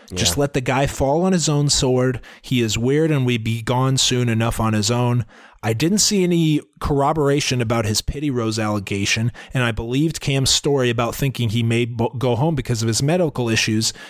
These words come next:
Speaker 1: if it really has been a problem for him in the past. Oh well, I hope Mike can stay focused on Hannah from here. I agree with just about everything in there
Speaker 2: Agreed.
Speaker 1: from, from Ariane from Ohio. Here's some, Natasha from Arizona. You asked for a defensive Luke. We got this one. We got one.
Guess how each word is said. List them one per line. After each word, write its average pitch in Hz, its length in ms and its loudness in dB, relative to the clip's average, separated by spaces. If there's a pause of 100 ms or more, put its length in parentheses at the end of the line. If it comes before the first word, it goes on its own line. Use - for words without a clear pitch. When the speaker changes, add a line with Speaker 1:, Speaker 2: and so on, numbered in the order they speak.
(100)
Speaker 1:
if - 160 -2
it 143 60 2
really 131 280 0
has 123 220 0
been 120 160 -2
a 113 60 -2
problem 117 340 -4
for 110 160 0
him 107 120 0
in 101 80 0
the 98 80 -2
past. - 480 -8 (340)
Oh 135 120 2
well, 127 420 0
I - 80 0
hope 131 240 0
Mike 120 240 0
can 120 100 -2
stay 107 240 0
focused 123 480 -2
on 101 120 0
Hannah 120 300 0
from 113 200 -2
here. 85 320 -8 (500)
I 139 80 0
agree 165 260 2
with 147 160 2
just 131 200 0
about 117 180 0
everything 104 340 0
in 90 140 0
there 107 160 0
Speaker 2:
Agreed. 104 300 2 (180)
Speaker 1:
from, - 360 -8
from 80 40 -6
Ariane 82 300 -6
from 78 160 -10
Ohio. 80 340 -8 (400)
Here's 254 320 0
some, 170 280 0 (100)
Natasha 165 640 0
from 139 240 -2
Arizona. 123 920 0 (300)
You 120 200 0
asked 180 260 0
for 185 160 2
a 170 60 2
defensive 147 520 -2
Luke. 107 320 -4
We - 80 -2
got 120 300 -4
this 92 260 -2
one. - 260 -12
We 98 60 -12
got 101 220 -4
one. 76 260 -8